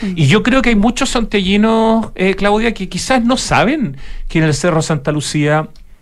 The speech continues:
Speaker 2: está el primer jardín japonés de Santiago, en parte porque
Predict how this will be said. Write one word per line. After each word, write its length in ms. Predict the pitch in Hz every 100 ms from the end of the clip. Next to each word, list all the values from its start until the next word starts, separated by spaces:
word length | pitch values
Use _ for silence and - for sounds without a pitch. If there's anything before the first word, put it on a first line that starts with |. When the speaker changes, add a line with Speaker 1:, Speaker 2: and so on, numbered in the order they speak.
| -
Speaker 2:
está 440 | 156 - 156 151 156
el 160 | 143
primer 260 | 135 143 135
jardín 340 | - - -
japonés 540 | - 139 131 131 131 135
de 320 | 135 127 123
Santiago, 640 | - 123 - 151 151 165 165 - - - -
en 100 | 143
parte 460 | - 240 - 311
porque 920 | 247 214 - 214 214 196 185 185 180